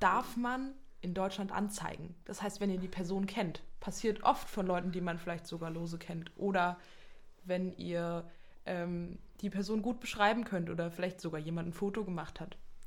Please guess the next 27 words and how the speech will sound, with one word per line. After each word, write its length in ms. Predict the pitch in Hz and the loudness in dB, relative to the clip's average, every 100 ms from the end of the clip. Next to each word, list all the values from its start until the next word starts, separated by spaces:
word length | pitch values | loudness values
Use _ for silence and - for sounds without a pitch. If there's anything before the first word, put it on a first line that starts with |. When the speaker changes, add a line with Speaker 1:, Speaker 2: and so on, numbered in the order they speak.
| - - | -12 -8
Speaker 1:
ihr 120 | 185 180 | -6 -4
könnt 220 | 180 180 | -2 -2
zur 120 | 180 | -4
Polizei 480 | - 170 170 165 160 | -4 -4 -4 -6 -6
gehen. 260 | 151 151 156 - - | -6 -8 -8 -14 -10
Das 180 | 160 165 | -8 -6
ist 160 | 165 170 | -6 -4
in 100 | - | -2
Ordnung. 420 | 156 160 170 170 - - | -2 -2 -2 -4 -8 -8
Speaker 2:
Ja, 240 | 240 220 226 - - - - - - 226 | -6 -6 -6 -12 -18 -16 -14 -14 -12 -8
ihr 100 | 208 | -4
könnt 320 | 214 220 240 | 0 0 0
es, 300 | 262 247 - - | -6 -6 -8 -4
aber 200 | 208 190 | -2 0
vielleicht 300 | 196 190 - | -2 -6 -2
könnt 220 | 208 208 | -2 -2
ihr 40 | |
es 120 | 185 | -8
auch 160 | - 196 | -8 -6
emotional 680 | 190 190 185 - 190 190 196 | -4 -2 0 -2 0 -2 -2
nicht, 300 | 208 208 - | -4 -6 -6
aber 160 | 196 | -6
trotzdem 560 | 196 208 202 214 202 202 - | -4 -6 -6 -4 -4 -6 -4
auch 240 | 208 208 | -6 -4
da 420 | - 196 196 190 - - - - - - | -6 -4 -2 -6 -10 -20 -20 -20 -14 2
immer 340 | 247 240 220 | 6 6 4
wieder, 480 | 220 220 202 - | 0 0 -2 -4